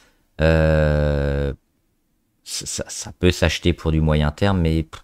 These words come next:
on, on est quand même un peu haut là, il est un peu cher sur les cent quatre-vingt-treize. Euh,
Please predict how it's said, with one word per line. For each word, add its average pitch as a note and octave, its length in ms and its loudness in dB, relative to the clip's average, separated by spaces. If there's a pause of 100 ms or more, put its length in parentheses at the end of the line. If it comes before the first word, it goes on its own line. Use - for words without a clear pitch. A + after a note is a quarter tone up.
(160)
on, E2+ 140 -4
on F2 140 -2
est A2 80 0
quand A2+ 120 0
même A2+ 80 2
un G#2+ 80 0
peu - 160 -4
haut G#2+ 220 4
là, D#2+ 120 2
il D2+ 120 0
est D2 40 0
un D2+ 180 0
peu - 160 -4
cher G2+ 300 2
sur - 160 -6
les D2+ 60 -2
cent D2+ 160 -8
quatre-vingt-treize. D#2+ 800 0 (1300)
Euh, F2+ 540 4